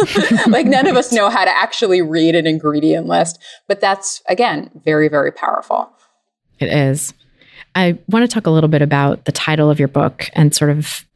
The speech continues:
Speaker 2: the notion of wellness as religion. Your book is called The Gospel of Wellness. And I'm curious how you see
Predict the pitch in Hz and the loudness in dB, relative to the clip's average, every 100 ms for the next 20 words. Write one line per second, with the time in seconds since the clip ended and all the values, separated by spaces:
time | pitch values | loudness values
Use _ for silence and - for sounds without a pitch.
0 | - 165 147 147 - 143 - 143 151 - | 0 2 4 4 2 0 2 0 -2 -10
1 | - 170 151 147 139 - 143 - - - | -4 0 2 2 0 -2 -4 -2 -2 -2
2 | - 64 80 156 160 165 165 - 147 156 | -2 -2 -2 -2 -2 -2 -4 -2 -2 -2
3 | 147 135 139 - 135 143 110 - - - | -2 -2 -2 0 0 0 -2 -2 0 -2
4 | - - - - - 156 147 - 165 147 | -4 -8 -14 -10 -2 -2 0 0 2 2
5 | - - 165 156 156 - 151 147 143 143 | 0 -2 2 2 2 2 2 4 2 0